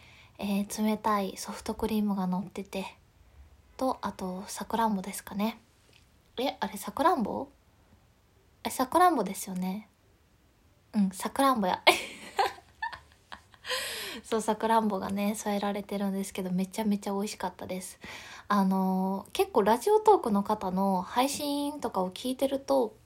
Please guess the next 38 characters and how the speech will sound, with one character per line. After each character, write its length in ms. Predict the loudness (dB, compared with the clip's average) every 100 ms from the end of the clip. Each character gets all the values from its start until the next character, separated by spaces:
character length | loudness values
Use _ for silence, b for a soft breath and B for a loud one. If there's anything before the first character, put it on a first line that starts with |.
| _ _ _ _ _ _ _ _ -20 -16
コ 120 | -4
メ 100 | 2
ダ 120 | 2
コ 140 | 4 4
ー 40 |
ヒ 120 | 4 0
ー 100 | -2
好 60 |
き 120 | -2
な 120 | 0 -2
方 300 | -2 0 2
多 180 | 2 2
い 100 | 4
な 200 | 2 2
と 100 | -2
思 200 | 0 0
う 20 |
ん 20 |
で 100 | -2
す 60 | -6
け 120 | -8
ど、 100 | -10
Twitter 520 | -6 -4 -2 4 4
見 100 | 4
て 140 | 0 -2
た 120 | -4
り 80 | -6
と 120 | -6
か 120 | -6
す 140 | -6 -6
る 100 | -4
と、 280 | -4 -6 B B B B -8
コ 120 | 0
メ 160 | 2 2
ダ 100 | 6
コ 220 | 8 8
ー 20 |
ヒ 1000 | 4 -2 0 0 0 0 -2 -2 -4 -6